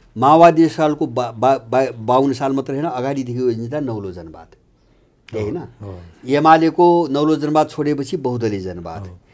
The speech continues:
Speaker 1: काङ्ग्रेसको प्रजातान्त्रिक समाजवाद। बैसठी साल बारुदमा आउँदाखेरि यिनी कसैका केही छैनन्।
Speaker 2: <laughs> धोती न टोपी।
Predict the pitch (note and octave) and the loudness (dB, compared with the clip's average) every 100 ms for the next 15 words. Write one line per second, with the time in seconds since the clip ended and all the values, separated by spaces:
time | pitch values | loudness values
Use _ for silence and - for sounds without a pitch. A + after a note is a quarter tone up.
0 | _ _ _ C#3+ D3 D#3 - E3 B2+ A#2 | _ _ _ 2 4 2 -2 -6 -4 -6
1 | G#2 G2 F#2 - F2 F2 E2+ D#2 - _ | -6 -10 -12 -14 -16 -16 -18 -20 -20 _
2 | _ _ _ - G#2 D#3 - A3+ A#3 A3 | _ _ _ -12 2 4 4 2 0 0
3 | G3+ F#3+ E3 D#3+ D#3 D#3 D#3 C#3+ C3 B2+ | 4 6 6 6 4 2 2 2 0 0
4 | C#3+ E3 F3 D#3+ D#3 - E3 F#3+ - F3 | 0 0 0 0 -2 -8 -6 -6 -6 -8
5 | - D#2+ - - - - - _ - - | -10 -18 -20 -20 -20 -20 -20 _ -20 -16
6 | - B2 A#2 C#3 E3+ D3 C#3+ | -12 -8 0 0 2 0 -2